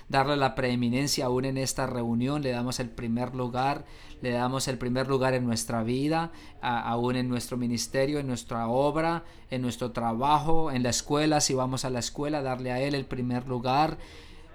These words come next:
Podemos en todo lo que hacemos darle a Él el primer lugar. Esto es algo muy práctico. Esto quiere decir que consultamos con Él primero, chequeamos con Él primero, le preguntamos a Él primero.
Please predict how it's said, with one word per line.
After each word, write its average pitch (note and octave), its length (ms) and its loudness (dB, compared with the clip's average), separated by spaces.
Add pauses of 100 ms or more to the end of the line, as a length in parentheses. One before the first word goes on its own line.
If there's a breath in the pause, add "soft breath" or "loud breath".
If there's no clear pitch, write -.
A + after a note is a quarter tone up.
(140)
Podemos C3 480 -2
en C3 100 -4
todo E3 280 4
lo D#3+ 140 2
que C#3+ 80 -4
hacemos D3+ 420 -2
darle F#3 300 2
a F3+ 160 4
Él F3 60 2
el E3+ 100 0
primer D#3 300 0
lugar. F#3 240 4
Esto F#3+ 180 2
es F#3 80 0
algo F#3 200 2
muy F3+ 180 0
práctico. G3 580 0
Esto C#3+ 220 -6
quiere E3 180 -2
decir D3 300 -2
que D3+ 120 -6
consultamos D3 800 2
con C3 180 -2
Él A#2+ 160 0
primero, G#2+ 580 2 (500 loud breath)
chequeamos G3 560 4
con B2 240 4
Él A2 340 0
primero, G#2+ 800 -2 (120)
le B2+ 100 -2
preguntamos D#3 840 0
a A#2 140 -4
Él A2+ 80 -4
primero. G#2+ 720 -8